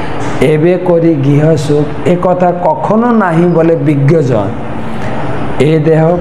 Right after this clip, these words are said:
পতন উন্মুখ।" যে বয়স হলে করব, তাই বয়সের সময় সমস্ত কিছু ইন্দ্রিয় দুর্বল হয়ে যাবে। পড়তে চাইলেও পড়তে পারবো না, মনে রাখতে চাইলেও মনে রাখতে পারবো না,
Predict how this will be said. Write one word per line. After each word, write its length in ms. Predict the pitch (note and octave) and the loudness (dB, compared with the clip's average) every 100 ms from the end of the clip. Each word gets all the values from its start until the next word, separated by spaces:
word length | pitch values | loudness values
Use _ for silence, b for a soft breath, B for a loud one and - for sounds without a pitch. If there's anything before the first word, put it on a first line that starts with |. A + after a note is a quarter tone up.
| D3 | 0
পতন 340 | C#3+ D3+ C#3+ | -2 0 0
উন্মুখ।" 440 | C3+ B2 A2 G2+ G2 - - - - - - - - - - - - - - - C#3 | 0 0 -2 -2 -2 -4 -6 -6 -6 -4 -4 -4 -4 -4 -4 -4 -4 -4 -4 -2 0
যে 60 | B2 | 2
বয়স 380 | D#3 F3 F#3+ F3+ | 2 2 0 0
হলে 180 | D#3 C#3+ | 0 0
করব, 380 | C#3+ B2 A2 G2+ - B B B - | 0 -2 -2 -4 -6 B B B 0
তাই 120 | F3+ D3 | 0 2
বয়সের 440 | E3 E3+ F3+ F#3+ F#3 | 2 2 2 0 0
সময় 340 | - F#3 F#3+ | 0 0 0
সমস্ত 840 | - - G3 A#3+ C#4 B3+ - - A#3+ | -2 -2 -2 0 0 0 -2 -2 0
কিছু 240 | A3 A3+ | 0 0
ইন্দ্রিয় 360 | G#3+ F3+ F3 D#3+ | 2 2 2 2
দুর্বল 420 | C#3 D3 C#3 C3 | 2 2 2 2
হয়ে 160 | G#2+ | 0
যাবে। 160 | G2 F2 - - - - - - - - - - - - | -2 -4 -6 -6 -6 -2 -2 -2 -2 -2 -2 -4 -4 -2
পড়তে 320 | F#3 - - | 0 0 -2
চাইলেও 380 | F3+ F3 F3 F3+ E3 | 0 2 2 2 2
পড়তে 300 | F3+ D#3+ F#3 | 0 0 -2
পারবো 360 | E3+ E3+ E3+ E3 | 0 0 2 2
না, 140 | D#3+ | 2
মনে 260 | D#3 D#3 F3 | 2 2 2
রাখতে 280 | F3+ - E3+ | 0 -2 -2
চাইলেও 320 | F3 D#3+ E3 | 0 2 2
মনে 240 | D#3 D#3 | 2 2
রাখতে 300 | D#3+ D3+ E3+ | 2 0 -2
পারবো 280 | D3+ D3 D3 | 0 0 2
না, 240 | C#3+ C#3+ | 2 0